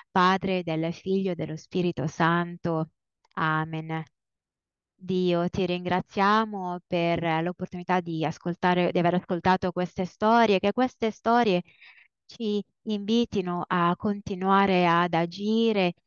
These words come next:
in nome della, l'amore, della fede, della speranza, prendendoci cura della nostra casa comune. E queste nostre storie possano testimoniare il nostro amore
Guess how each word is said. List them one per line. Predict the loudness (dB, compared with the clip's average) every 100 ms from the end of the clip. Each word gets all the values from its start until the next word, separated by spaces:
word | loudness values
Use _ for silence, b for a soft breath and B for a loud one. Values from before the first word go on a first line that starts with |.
| _ _
in | -12 -10
nome | -6 -4 -4 -2 0 0 0 0 -4
della, | -2 0 2 2 2 2 0 0 -2
l'amore, | -2 -4 -2 0 0
della | -2 -2
fede, | -4 -4
della | -2 -2
speranza, | -4 -4 -2 -2 -2 -4 -4 -4 B B B B
prendendoci | -6 -2 -2 -2 -2 -2 -6
cura | 0 2 4 4 4 2 2
della | 0 0 0 0
nostra | -2 -4 -4 -4
casa | -4 -2 -4
comune. | -6 -10 -8 -4 -2 -2 B B B B _ _
E | 0 2 2 2 0
queste | 0 0 0 -2
nostre | 0 0 0 -2 -4
storie | -4 -2 2 4 4 2 -2 -6 _ _ _
possano | -4 -4 -2 -6 -4 -4 -2
testimoniare | -4 -4 -4 -4 0 2 2
il | 0
nostro | -4 -4 -2 -2
amore | -2 -4 0 0 2 0 -2